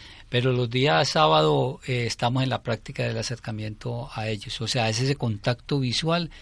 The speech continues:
ese poder entender a la comunidad, ese respetar, que es tan interesante esa parte de respe-,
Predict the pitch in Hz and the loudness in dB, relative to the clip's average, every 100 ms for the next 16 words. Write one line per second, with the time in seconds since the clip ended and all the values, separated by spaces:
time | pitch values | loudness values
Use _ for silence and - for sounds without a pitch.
0 | - - - 117 147 139 131 147 139 127 | -20 -12 -2 -2 2 2 4 4 2 0
1 | 120 127 147 135 135 120 120 131 165 135 | 2 2 2 0 0 0 2 2 0 0
2 | 120 127 139 120 107 135 139 - 123 117 | -2 0 -2 -2 -2 2 2 0 -2 2
3 | 147 139 - - - - 120 113 - 135 | 2 2 -2 -20 -20 -10 -6 -6 -4 -2
4 | 131 120 113 110 107 117 117 - 123 131 | 0 -2 -4 -6 -4 -4 -4 -6 -6 -6
5 | 131 120 - 123 110 117 | -6 -8 -6 -8 -6 -12